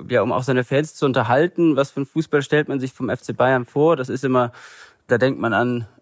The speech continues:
an viel Dominanz und viel Offensive. Du hast es schon gesagt, die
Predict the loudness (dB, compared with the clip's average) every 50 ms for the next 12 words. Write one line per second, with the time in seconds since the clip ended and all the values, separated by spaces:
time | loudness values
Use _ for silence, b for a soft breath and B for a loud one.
0 | -14 -10 -6 -6 -6 -4 -4 -4 -2 0 2 2 2 2 2 2 2 2 2 0
1 | -4 -6 -8 -4 -4 -2 0 2 2 0 2 0 -2 -2 -2 -2 0 0 0 0
2 | 2 2 2 2 0 0 -2 -2 -2 -2 -2 -2 -4 -2 -2 0 2 2 2 2
3 | 0 -2 -4 -4 -2 -2 -2 -4